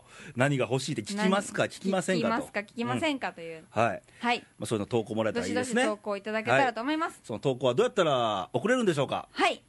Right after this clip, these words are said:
Speaker 2: まず、インターネットからは、
Speaker 1: うん。
Speaker 2: レイディオドットジェーピーの公式サイトのトップページに投稿欄があります。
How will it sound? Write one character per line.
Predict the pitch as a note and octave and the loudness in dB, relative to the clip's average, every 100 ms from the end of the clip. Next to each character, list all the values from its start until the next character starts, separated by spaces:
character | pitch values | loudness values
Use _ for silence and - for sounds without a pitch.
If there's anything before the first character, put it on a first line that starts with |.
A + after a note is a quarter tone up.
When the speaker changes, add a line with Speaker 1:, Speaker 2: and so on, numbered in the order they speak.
| _ - | _ -2
Speaker 2:
ま | C#4 | -2
ず、 | B3 A3+ G#3 F#3+ | 0 -2 -2 -2
イ | A3 | -4
ン | B3+ | -2
タ | C4+ | -2
ー | C4+ | 0
ネ | D4 | -4
ッ | D4 | -6
ト | - | -10
か | A3 C4+ | -2 2
ら | D4+ | 4
は、 | F#3 D3+ | 2 0
Speaker 1:
う | |
ん。 | C#3 - _ _ _ _ _ _ _ _ | -2 -2 _ _ _ _ _ _ _ _
Speaker 2:
レ | G#3+ D4+ | -2 0
イ | D4+ | 0
デ | A3 | -2
ィ | |
オ | G3 | -2
ド | G#3 | -4
ッ | |
ト | G#3 A3+ | -4 -2
ジ | A3 | 2
ェ | C4+ | 0
ー | |
ピ | C#4 C#4 | 2 -2
ー | |
の | G#3+ | -2
公 | - - | -2 2
式 | - - C#4+ | 2 2 0
サ | D#4+ | 0
イ | |
ト | - | -2
の | F#3 | -8
ト | F#3 | -8
ッ | A3 | -8
プ | C#4 | -6
ペ | C4+ | -2
ー | D#4+ | -2
ジ | G#3 | -2
に | F#3+ | -4
投 | C4 | -4
稿 | C4 C#4 | 0 0
欄 | A3+ | 0
が | F#3+ | -4
あ | |
り | G#3+ | -2
ま | D#4 | -2
す。 | F#4+ | -4